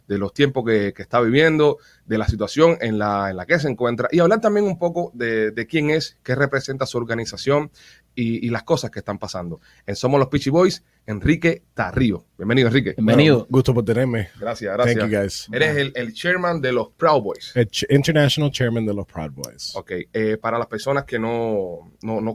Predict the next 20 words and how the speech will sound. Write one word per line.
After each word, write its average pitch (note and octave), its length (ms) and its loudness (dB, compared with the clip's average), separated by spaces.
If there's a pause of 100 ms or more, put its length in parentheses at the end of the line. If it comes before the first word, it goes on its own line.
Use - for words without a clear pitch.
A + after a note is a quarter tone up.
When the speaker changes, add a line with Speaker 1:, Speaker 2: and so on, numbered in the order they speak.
Speaker 1:
no A#2 140 -6
conocen A#2 440 -4 (220)
los A2 140 -8
Speaker 3:
Ujú. G2 100 -12
Speaker 1:
Proud G#2+ 200 0
Boys, B2+ 280 -6 (300)
¿qué D3+ 140 0
son B2+ 180 -2
los G2+ 100 -4
Proud F2 220 -8
Boys? - 240 -14 (800)
Speaker 3:
Básicamente, C#3 960 2 (600)
eh, A#2+ 280 0
te C3+ 80 -2
lo C3+ 80 2
voy D3+ 100 4
a F3 60 4
decir E3 160 0
en D3 60 2
inglés B2 480 2